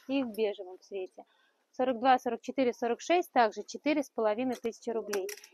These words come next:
И ещё один костюмчик. А, здесь идёт пиджак на кнопочках, на пуговичках, точнее, кармашки спереди. И юбка тоже как трапеция сделана, сбоку кармашек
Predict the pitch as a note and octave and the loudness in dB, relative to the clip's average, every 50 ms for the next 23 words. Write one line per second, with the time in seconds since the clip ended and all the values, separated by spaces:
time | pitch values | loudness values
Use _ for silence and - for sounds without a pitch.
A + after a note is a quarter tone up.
0 | - _ - C4+ C4+ C4 B3 B3 B3 - C#4 C4+ A#3+ A3+ A3 A#3 A#3 A3+ - B3+ | -18 _ -2 0 0 0 0 -2 -4 -2 0 0 0 0 0 -4 -8 -8 -8 -8
1 | B3 - - E4 F4+ F4 - C#4 C4 _ _ _ _ _ _ _ _ - G3+ G3 | -8 -6 -6 -6 -6 -6 -6 -8 -8 _ _ _ _ _ _ _ _ -4 -2 -2
2 | G3 G3+ G#3+ - - C#4+ C4 - B3+ G3+ B3+ A#3+ - _ - C#4 A#3 A#3+ A3+ A3 | 0 -2 -2 -2 -2 -2 -2 -2 -2 -2 -2 -2 -2 _ -2 -2 -2 -2 0 2
3 | G#3 G#3 C4 D#4 _ _ _ _ _ _ _ _ _ - A#3+ B3+ B3+ B3 B3 C4+ | 4 4 4 2 _ _ _ _ _ _ _ _ _ -6 -4 -4 -4 -2 -2 -4
4 | C4+ C4 - - A#3+ - - - A#3 - - _ _ _ _ - B3+ - C4+ C4 | -4 -4 -4 -6 -10 -8 -6 -8 -8 -8 -8 _ _ _ _ -6 -2 2 2 2
5 | G#3 G#3+ G#3+ A3 G#3 - - - - - A#3 A3 A#3+ - A#3 A3+ G#3+ G3+ G3+ - | 2 0 -4 -4 -4 -8 -16 -20 -12 -8 -8 -8 -8 -8 -8 -8 -8 -8 -8 -12
6 | _ _ _ _ _ _ _ - A#3+ A#3 A3 G#3+ G3+ G3 G3+ - - C#4+ C4+ - | _ _ _ _ _ _ _ -2 0 0 0 -2 -6 -10 -12 -12 -12 -12 -12 -8
7 | - D4 D4 D4 C#4+ B3 C#4 C4+ - _ _ _ _ _ _ - D4 D4+ D4+ C4+ | -2 -2 0 0 0 0 -2 -2 -4 _ _ _ _ _ _ -2 2 2 4 4
8 | A#3 C#4 D4 - - C4+ A#3+ - C4+ C4 B3 A3 - - A3 G#3+ - - B3 B3 | 4 2 0 0 0 0 0 4 4 2 2 2 0 -4 -4 -4 -2 2 2 2
9 | B3 - B3 G#3+ F#3+ - - G3+ G#3 G#3 F#3+ A3+ D4 F4 F#4 F4 C#4 A#3 A3 _ | 2 4 2 2 2 0 -4 -4 -4 -2 0 4 4 6 6 4 2 -2 -2 _
10 | - A#3 C#4 C#4 - B3 B3 - _ _ _ _ - C#4 C4 C4 A#3 G3+ F#3 F#3+ | 0 0 0 0 0 -2 -4 -4 _ _ _ _ 2 4 4 4 4 0 -4 -6
11 | - - E4 | -4 -4 -6